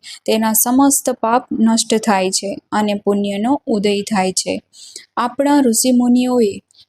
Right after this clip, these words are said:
પાપ, પુણ્ય, સ્વર્ગ, નર્ક આદિ વિચારો ધ્યાનમાં લઈને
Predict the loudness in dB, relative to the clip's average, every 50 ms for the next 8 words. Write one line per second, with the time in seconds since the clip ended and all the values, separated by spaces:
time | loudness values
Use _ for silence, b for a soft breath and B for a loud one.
0 | _ _ _ -6 -2 0 2 0 0 -2 -8 _ _ -4 -2 0 0 0 0 -2
1 | -2 -4 -2 0 -2 0 2 2 2 2 2 0 -2 -6 -4 -2 0 2 2 0
2 | 0 -4 -8 _ _ 0 0 0 2 2 2 2 0 -2 -2 -2 -2 0 0 0
3 | 0 -2 -4 -8 -2 0 0 2 2 2 4 4 4 4 4 2 0 -2 -4 -4
4 | -4 -4 -6